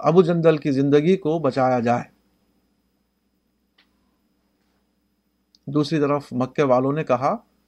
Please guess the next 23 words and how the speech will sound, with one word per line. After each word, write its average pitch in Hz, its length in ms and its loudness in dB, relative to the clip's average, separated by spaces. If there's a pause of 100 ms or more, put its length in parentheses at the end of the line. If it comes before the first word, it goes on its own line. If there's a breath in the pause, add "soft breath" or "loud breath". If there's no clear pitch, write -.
(560)
"محمد، 156 420 0 (1300)
ہمارے 165 320 8
اور 190 120 6
تمہارے 160 380 0
درمیان 151 440 2
جو 147 180 0
معاہدہ 151 380 2
ہوا 143 400 6
ہے، 147 120 -4 (1300)
یہ 165 300 4
اس 156 180 -6
کی 170 100 -4
تکمیل 147 460 2
کا 170 120 0
پہلا 135 340 0
موقع 123 320 -2
ہے۔" 107 280 2 (3500)
بالآخر 131 560 2 (100)
اللہ 131 440 -2
کے 127 100 -2
رسول 147 400 -4
نے 151 200 -4
فیصلہ 139 400 -2